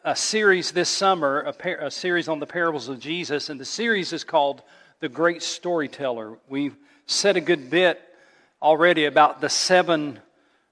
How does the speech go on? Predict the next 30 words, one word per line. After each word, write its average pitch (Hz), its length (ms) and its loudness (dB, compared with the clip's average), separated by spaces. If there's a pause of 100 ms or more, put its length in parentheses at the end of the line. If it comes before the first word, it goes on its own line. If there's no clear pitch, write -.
(100)
or, 147 140 -8
or 143 200 -2
some 196 240 0
of 156 80 -2
the 143 80 -10
seven 151 360 -4
parables 151 420 0
we're 151 60 -6
gonna 151 160 -6
be 147 100 -4
looking 156 260 -4
at 135 160 -2
this 135 140 -10
summer. 139 300 -4
There's 131 180 -8
seven 175 420 -2
parables 160 400 -4
we're 147 160 -2
focusing 156 520 -4
on 143 180 -2
out 147 160 2
of 131 140 -8
the 139 80 -6
roughly 147 420 -2 (300)
thirty 185 320 0
parables 139 500 -4
that 139 220 -6
Jesus 135 400 -14
told. 131 480 -6 (520)
And 160 400 -2